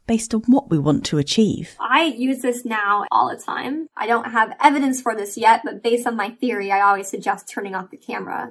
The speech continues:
Speaker 2: during idea generation. So you can walk around, you can look around.
Speaker 1: The idea that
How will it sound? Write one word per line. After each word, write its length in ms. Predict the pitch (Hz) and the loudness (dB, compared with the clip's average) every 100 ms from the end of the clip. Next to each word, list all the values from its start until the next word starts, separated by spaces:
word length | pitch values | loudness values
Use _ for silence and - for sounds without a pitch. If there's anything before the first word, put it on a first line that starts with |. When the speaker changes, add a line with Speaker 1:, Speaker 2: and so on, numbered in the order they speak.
| - | -12
Speaker 2:
during 300 | - - - | -12 -12 -12
idea 280 | - - - | -10 -10 -10
generation. 600 | - - - 254 - 240 | -10 -10 -14 -14 -14 -14
So 60 | - | -12
you 80 | |
can 160 | 240 233 | -12 0
walk 240 | 214 214 | 2 2
around, 320 | 214 202 202 190 | -2 -2 -2 -6
you 60 | |
can 160 | - 208 | -14 -12
look 180 | 214 202 | -10 -8
around. 480 | 202 196 - 247 - _ - | -8 -6 -10 -16 -18 _ 4
Speaker 1:
The 80 | |
idea 300 | 233 262 285 | 6 8 8
that 200 | 220 - | 6 2